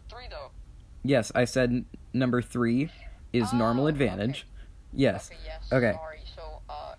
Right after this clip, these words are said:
Speaker 1: yeah.
Speaker 2: So,
Speaker 1: Yeah.
Speaker 2: Jackson, you, you have a little hiccup on this one.
Speaker 1: I don't care.
Speaker 2: Like, you, you, you get an erp.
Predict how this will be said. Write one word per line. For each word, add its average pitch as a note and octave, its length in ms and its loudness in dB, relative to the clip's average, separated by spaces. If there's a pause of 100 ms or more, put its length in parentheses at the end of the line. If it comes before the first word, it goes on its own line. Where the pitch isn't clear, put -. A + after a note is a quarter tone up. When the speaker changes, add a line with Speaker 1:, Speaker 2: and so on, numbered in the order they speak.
Speaker 1:
yeah. - 200 -12 (600)
Speaker 2:
So, D3+ 460 4
Speaker 1:
Yeah. D#2 260 -14 (140)
Speaker 2:
Jackson, D#3 420 4 (100)
you, F3 280 4
you E3 140 4
have F3 160 8
a F#3 40 4
little D#3+ 280 4
hiccup C3 400 2
on D3+ 160 4
this D#3+ 240 0
one. F#3 320 2 (880)
Speaker 1:
I E3 40 -12 (140)
don't C#3+ 140 -12
care. D3 140 -14
Speaker 2:
Like, C3 280 2
you, C#3 220 2 (100)
you, C3+ 260 4
you C3+ 220 2
get C#3+ 200 0
an G#2+ 180 -2
erp. B2 300 2